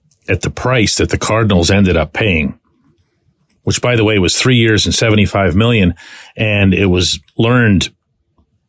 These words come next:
last night that that was backloaded, meaning ten million in the first year and the rest pushed back. That's, that's doable, you know, because there are ways out of that contract if you don't like it.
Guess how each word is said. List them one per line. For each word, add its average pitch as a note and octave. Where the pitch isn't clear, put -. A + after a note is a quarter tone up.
last A2
night B2
that F#2
that F2+
was F2
backloaded, F2+
meaning F#2
ten C3
million A2+
in G2+
the F2
first A#2
year G#2
and F2+
the E2
rest F2+
pushed -
back. G2
That's, -
that's A#2+
doable, G2
you -
know, A#2
because -
there F#2
are A2
ways A2
out G#2+
of F#2+
that F2+
contract F2+
if E2+
you F2
don't F2
like G2
it. -